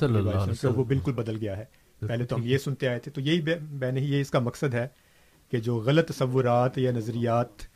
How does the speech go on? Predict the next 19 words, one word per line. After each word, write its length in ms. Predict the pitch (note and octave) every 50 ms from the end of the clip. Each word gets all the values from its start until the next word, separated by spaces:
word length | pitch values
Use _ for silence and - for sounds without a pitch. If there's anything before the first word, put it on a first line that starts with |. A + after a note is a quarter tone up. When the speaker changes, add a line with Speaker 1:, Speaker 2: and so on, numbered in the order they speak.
| _ _ _ _ _ _ _ _ -
Speaker 2:
لوگوں 360 | A#2+ A#2 A#2+ A#2+ C3 C#3 C3
کے 140 | - C#3+ B2+
ذہنوں 360 | A#2 A#2 A#2+ B2 B2+ C3 B2+
میں 200 | B2+ B2+ B2 B2 -
پائے 220 | - A#2 A#2 B2 C3
جاتے 340 | B2+ C#3 A#2+ - - B2+ A2
ہیں، 180 | A2 A2 A2+ B2+ - - _ _ _ _ _ _ _ _ _ _ - - _ -
آ، 300 | B2 A2+ A2+ A2+ A2 A2 A#2+ F3+
ایک 220 | - C#3 B2 B2 -
تو 120 | C#3+ C3+ C3 - - _ _ _ _
کم 180 | - C3 C3 D#3+
علمی 260 | E3+ D3 C#3+ D3 D3+
کی 100 | D3 D3+
وجہ 220 | C#3 C#3 C#3 C#3 C3+
سے، 280 | - D3 C#3+ C#3+ D3 D#3+ F3 - -
اور 180 | C#3+ B2+ A#2
دوسرا 320 | A2+ A#2 A#2+ - - C3+ B2
یہ 220 | B2 A#2+ B2+ B2+
ہے 140 | A#2+ A#2+ A#2